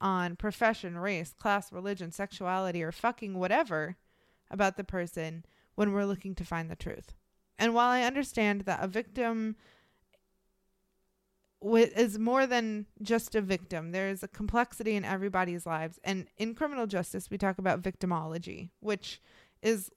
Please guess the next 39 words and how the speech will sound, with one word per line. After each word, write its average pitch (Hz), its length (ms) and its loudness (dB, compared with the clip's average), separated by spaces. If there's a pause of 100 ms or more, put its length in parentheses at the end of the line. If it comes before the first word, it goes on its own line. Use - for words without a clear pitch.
(160)
less 233 280 2
so 262 160 2
the 214 120 -4
study 233 580 0
of 190 420 0 (280)
why 175 180 4
people 180 260 0
act 262 220 4
the 220 60 -2
way 233 120 2
they 226 140 0
do 214 260 0
or 202 100 2
why 170 200 2
the 170 100 -4
crimes 262 380 0
happen, 185 420 0
but - 160 -2 (160)
why 196 300 6
this 185 200 2
person? - 580 0
And 220 140 0
I 269 100 6
understand 320 420 -4
that 302 100 -14
some 359 160 0
of 403 80 0
those 339 180 0
questions 247 540 -2
are 254 80 -4
gonna 262 220 -6 (560)
come 262 240 4
up 208 240 4 (120)
in 208 220 0
those 202 420 0 (840)
reports 269 580 2
and 208 160 -2
understanding 196 960 0 (520)
why 196 640 8